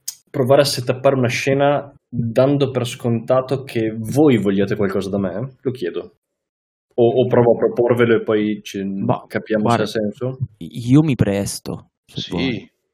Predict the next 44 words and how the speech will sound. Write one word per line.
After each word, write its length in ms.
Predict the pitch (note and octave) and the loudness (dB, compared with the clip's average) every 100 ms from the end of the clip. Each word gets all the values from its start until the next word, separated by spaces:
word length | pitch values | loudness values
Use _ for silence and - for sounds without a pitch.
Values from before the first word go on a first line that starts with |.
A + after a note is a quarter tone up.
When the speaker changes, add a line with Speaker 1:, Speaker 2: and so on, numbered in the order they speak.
| _ _ _ _ - | _ _ _ _ -10
Speaker 1:
Ok. 240 | A2 - | -10 -10
Speaker 3:
Ci 80 | - | -12
sta? 440 | C#2 - G3+ - _ _ | -8 -6 -6 -8 _ _
Speaker 2:
Cioè, 220 | - A#2 - | 0 0 0
si 140 | A#2 A2+ | -4 0
prestano 380 | B2+ A#2+ B2+ A#2 | 0 0 -2 -2
entrambi 360 | A2+ A#2 A2+ | 0 -2 0
i 20 | |
personaggi. 680 | A2 G#2+ - G2 F2+ D#2+ - - _ | -2 -4 -6 -8 -8 -12 -16 -20 _
Speaker 3:
Sì, 320 | - - A#2 | -14 -6 -6
tanto, 580 | G2+ G2 G2+ G2 - _ _ _ - | -4 -4 -4 -6 -10 _ _ _ -20
come 200 | - G2+ | -14 -12
dire, 400 | G2+ G#2 G2 - _ A#2 - _ | -8 -6 -6 -10 _ -20 -20 _
i, 200 | B2 A#2+ | -16 -10
i 60 | C3 | -4
personaggi 540 | B2 - G#2 A2 B2 | -2 -2 -4 -2 -4
più 140 | A#2 A#2 | -4 -2
o 40 | |
meno, 180 | G#2+ B2 | -2 -2
le 100 | A#2 | -2
dinamiche 480 | A2+ A#2 C3+ D3 C3 | 0 0 0 0 -2
le 80 | |
abbiamo 300 | A#2 A2+ A#2 | -2 -2 -4
più 140 | A2 G#2+ | -6 -6
o 20 | |
meno 160 | G#2+ G2 | -6 -4
viste, 340 | G#2 - G#2+ | -6 -6 -8
quindi 200 | G2 G2 | -6 -6
immagino 440 | F#2+ F#2+ F#2+ G2+ | -4 -6 -4 -4
che 120 | F#2+ F#2 | -6 -10
se 260 | - F#2 - _ | -12 -14 -16 _
ci 120 | - | -16
trascinerai 460 | - A#2+ - B2 B2+ | -8 -6 -2 0 0
in 60 | B2+ | 0
una 160 | A#2+ | -2
scena 260 | G#2 B2+ A#2 | -2 -2 0
lo 120 | A#2 | 0
farai 800 | - G2+ G#2 G#2 G#2+ G2 F#2 - - _ _ _ _ - | -2 -4 -2 -2 -2 -4 -6 -14 -20 _ _ _ _ -4
tranquillamente 720 | A2+ A2 A#2 G#2+ G#2+ G#2 G#2+ | -2 -2 -4 -4 -2 -2 -2
tenendo 400 | G2+ G2+ G2+ G2+ | -2 -4 -4 -6
il 200 | F#2+ F#2 | -8 -8
tono, 300 | F#2+ F2+ F2 | -6 -6 -6
quindi 240 | - F#2+ F#2+ | -8 -8 -6
vai. 280 | - G2 | -8 -10